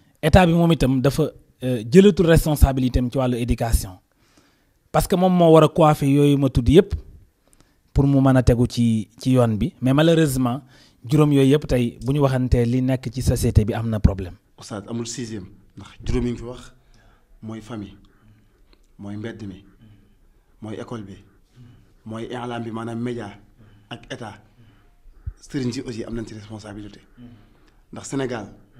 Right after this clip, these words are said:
Speaker 2: jeune bu la gën a ndaw, boo ko waxee mu ne la barke diw. Da, da lay waat tuddal la, tuddal la turu kilifa bu màgg, ay kilifa yu màgg la ñuy tudd. Loolu nag, ndax amour la bu ñu am lu ñuy wax ni rek di ko wax, barke diw, barke diw,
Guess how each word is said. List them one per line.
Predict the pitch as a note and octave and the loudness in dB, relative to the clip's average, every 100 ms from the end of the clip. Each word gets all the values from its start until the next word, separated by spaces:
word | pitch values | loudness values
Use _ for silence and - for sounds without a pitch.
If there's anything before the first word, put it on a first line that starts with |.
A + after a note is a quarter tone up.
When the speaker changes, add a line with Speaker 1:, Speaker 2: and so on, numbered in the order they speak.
| - - | -20 -10
Speaker 2:
jeune | C3 D#3 C3+ | -2 0 0
bu | C#3+ | 0
la | C3+ | -2
gën | D3 | -2
a | |
ndaw, | E3 D3+ G#2+ - _ _ - | 0 0 -2 -10 _ _ -14
boo | A2+ A#2+ | -10 -6
ko | A#2 | -4
waxee | A2+ A#2 | -4 -4
mu | A#2 | -6
ne | |
la | A2+ | -6
barke | A2 A2+ G#2+ | -10 -10 -10
diw. | G#2+ F#2+ - _ _ - _ _ _ _ _ _ | -12 -14 -20 _ _ -20 _ _ _ _ _ _
Da, | A#2+ A2+ | -14 -12
da | A#2+ | -6
lay | B2 | -4
waat | B2+ B2+ | -2 -4
tuddal | B2 B2+ | -4 -4
la, | B2+ | -4
tuddal | B2+ C3+ C3 | -4 -4 -2
la | C3 | -2
turu | C3 D3 C#3+ | -4 -4 -4
kilifa | D3 C#3 B2+ D3 | -2 -2 0 -4
bu | A#2+ A#2 | -4 -2
màgg, | B2 C#3+ D#3 - - - - - _ _ _ _ - _ - | -2 -2 -6 -12 -18 -20 -20 -20 _ _ _ _ -20 _ 0
ay | D#3+ D3 | 2 2
kilifa | E3 D3 C3+ | 2 2 2
yu | B2+ | 2
màgg | C3+ C3 | 0 -2
la | B2+ | -4
ñuy | A#2+ | -4
tudd. | B2+ B2 G#2 | -6 -10 -4
Loolu | C#3 E3+ E3+ | 6 6 8
nag, | C#3 - - _ _ - - - | 4 -2 -20 _ _ -20 -20 -10
ndax | B2 C#3+ - - | -4 -4 -4 0
amour | D3+ D#3 C#3 | 4 4 4
la | C3+ | 0
bu | B2+ | 0
ñu | C3+ | 0
am | C3 B2 | 0 0
lu | C3+ | 4
ñuy | C#3 | 4
wax | C3+ B2 | 4 2
ni | B2 | -2
rek | A#2+ A2+ | -6 -8
di | |
ko | A#2+ B2 | -8 -6
wax, | D3+ - - B2 A#2 | -6 -10 -16 -20 -8
barke | B2 A#2+ B2+ | -6 -4 -6
diw, | A#2+ A#2 | -4 -2
barke | B2 B2 G#2+ | -4 -4 -8
diw, | C3 | -8